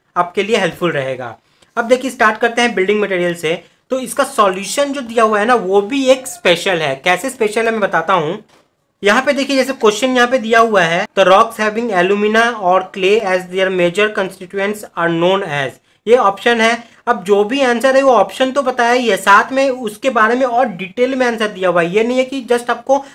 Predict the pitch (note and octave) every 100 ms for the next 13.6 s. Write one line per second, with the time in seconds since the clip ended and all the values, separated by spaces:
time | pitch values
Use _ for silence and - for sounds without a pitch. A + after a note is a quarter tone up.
0 | _ - G#3+ - C4+ A#3+ G#3+ E3 D3 C#3+
1 | C3+ B2+ - _ G#3+ F#3+ F#3 F#3 A3 G3
2 | F3+ - G3 D#3 D3+ C#3 A#2+ _ - -
3 | G#3+ F#3 G#3+ B3+ A#3+ - A#3 G#3 G#3+ G#3
4 | A3+ D3+ B2 A2+ _ _ _ F#3 G3 A3+
5 | A3 G#3+ A#3+ G3+ F3+ G#3+ A3 A3+ A3 A3
6 | F#3+ F#3+ G#3 G#3+ A3 F#3+ F#3 G3 G#3 F3
7 | D3 F3 - _ _ _ - G3 - B3
8 | B3+ C4 C4 C4 C4+ B3+ G#3 G3+ B3+ B3
9 | B3 B3 B3 B3 B3+ A#3+ A#3 G#3 G#3 A#3+
10 | A#3+ A#3+ G#3 G#3 A3 A3+ A#3 A3+ G3+ G3+
11 | A3 F#3 D#3+ D#3 D3+ C#3+ C3+ B2+ B2 _
12 | - F3+ A3+ G3+ F#3+ F3+ C#3 E3+ F#3+ G#3+
13 | G#3 A3 G#3 G#3+ G#3+ B3